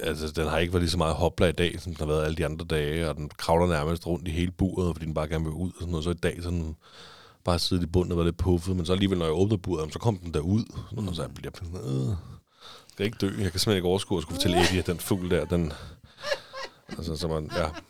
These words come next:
Speaker 2: Ej, det kan jeg sgu godt forstå. Så du bare, så sidder du her, mand, og, og bare tripper på, om der kommer en snap med en død fugl.
Speaker 1: Ja. Jamen,
Speaker 2: Hver
Speaker 1: det,
Speaker 2: gang,
Speaker 1: det, det ved jeg ikke engang, hvis
Speaker 2: hver
Speaker 1: det er
Speaker 2: gang
Speaker 1: nogen
Speaker 2: du,
Speaker 1: optager.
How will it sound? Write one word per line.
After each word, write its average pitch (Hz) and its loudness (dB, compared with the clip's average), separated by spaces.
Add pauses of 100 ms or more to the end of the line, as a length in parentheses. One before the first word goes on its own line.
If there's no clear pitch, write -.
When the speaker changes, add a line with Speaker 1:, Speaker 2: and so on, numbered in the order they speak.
(500)
Speaker 2:
Ej, 101 6
det 101 0
kan 98 -2
jeg 101 2
sgu 87 -6
godt 90 0
forstå. 101 4
Så - 4
du 110 8
bare, 95 6
så 120 0
sidder 113 -2
du 117 4
her, 120 4
mand, 117 2
og, 90 4 (100)
og 101 0
bare 101 8
tripper 117 6
på, 120 4
om 107 4
der 101 8
kommer - 2
en 101 6
snap 98 6 (580)
med 117 2
en 113 4
død 127 4
fugl. 123 2 (140)
Speaker 1:
Ja. 320 4 (460)
Jamen, 131 4
Speaker 2:
Hver 139 10
Speaker 1:
det, 139 8
Speaker 2:
gang, 151 10
Speaker 1:
det, 139 2
det 127 2
ved 151 10
jeg 131 10
ikke 127 8
engang, 127 10
hvis 156 4
Speaker 2:
hver 147 12
Speaker 1:
det 139 6
er 143 12
Speaker 2:
gang 143 10
Speaker 1:
nogen 127 10
Speaker 2:
du, 117 6
Speaker 1:
optager. 120 4